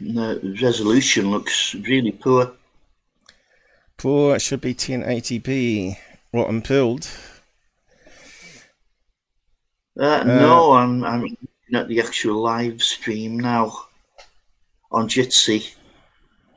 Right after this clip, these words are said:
Speaker 1: Um, I can't read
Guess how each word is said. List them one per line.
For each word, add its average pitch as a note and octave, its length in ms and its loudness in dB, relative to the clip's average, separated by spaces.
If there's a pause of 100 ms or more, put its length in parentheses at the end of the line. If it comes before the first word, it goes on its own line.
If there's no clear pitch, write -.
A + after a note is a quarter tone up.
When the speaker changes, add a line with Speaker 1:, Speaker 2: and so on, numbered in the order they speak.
(520)
Speaker 1:
Um, A#2 600 2
I A2 80 -4
can't B2 500 -2
read G#2+ 520 -2